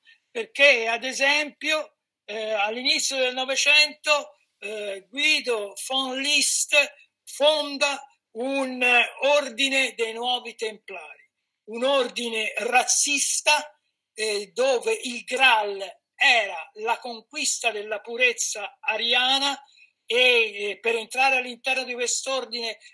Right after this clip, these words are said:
bisognava dimostrare il proprio pedigree di pura, a-, di, di, di, di purezza ariana, erano acc-, a-, accolti solamente,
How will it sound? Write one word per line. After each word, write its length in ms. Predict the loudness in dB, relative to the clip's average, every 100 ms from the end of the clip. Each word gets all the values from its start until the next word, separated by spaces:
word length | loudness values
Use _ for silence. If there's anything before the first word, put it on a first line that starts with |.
| _
bisognava 880 | -4 -2 -2 2 2 2 0 -2
dimostrare 1040 | -4 -4 -2 -2 -2 0 2 2 -2 -10 _ -20
il 160 | -20 -14
proprio 460 | -2 0 0 -4 -2
pedigree 680 | -4 -4 -10 -6 -4 -4 -6 -20 _
di 380 | _ -10 -10 -10 _ -12
pura, 600 | -8 -4 0 2 2 -2 -10 -10
a-, 280 | -10 -10 _
di, 300 | _ -14 -12
di, 220 | -12 -14
di, 280 | -12 -10 -10
di 220 | -12 -12
purezza 680 | -6 2 4 6 4 2 2
ariana, 680 | 2 2 6 6 6 6 4 0 -6
erano 260 | -4 -2
acc-, 220 | -2 -2 -4
a-, 600 | -2 -2 0 -4 -6 -8
accolti 460 | -8 0 0 2
solamente, 720 | 2 2 0 -4 -4 -4 -4